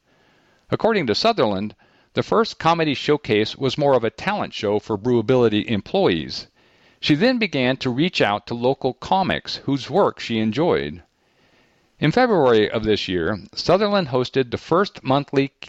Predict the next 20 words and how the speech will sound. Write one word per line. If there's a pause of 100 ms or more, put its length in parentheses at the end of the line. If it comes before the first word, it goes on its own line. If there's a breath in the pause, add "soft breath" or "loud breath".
(140)
Cleanish
Comedy
Showcase, (340 soft breath)
and
so
far, (180)
comedians
have
eagerly
accepted
invitations, (280 soft breath)
or
they
have
asked
Sutherland
if
they
could
participate.